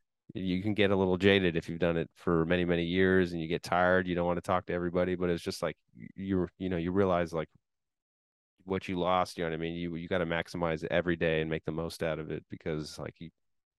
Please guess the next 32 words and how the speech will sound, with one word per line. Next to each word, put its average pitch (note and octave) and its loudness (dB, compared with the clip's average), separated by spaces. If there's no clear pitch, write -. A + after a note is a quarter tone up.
we F#2+ -2
have F#2 0
memories F2+ 0
of D#2 -6
not E2+ 0
having E2+ 0
it. D2+ -6
It D#2 -10
sucks, - -2
you F2+ -2
know F2 -2
what F2 -4
I E2+ -4
mean? E2+ -4
So, E2+ 0
so - -2
yeah, G2+ 4
I'm F#2+ 0
hyped. F2+ 0
I'm F2+ -8
hyped F2+ 0
to E2+ -6
be D#2+ 0
back D#2 -2
there. D#2 -2
<laughs> E2+ -16
Yeah. F#2 -2
But, F#2+ -6
uh, A2+ 4
yeah, A2+ 6
I A2+ 4
mean, G2+ 2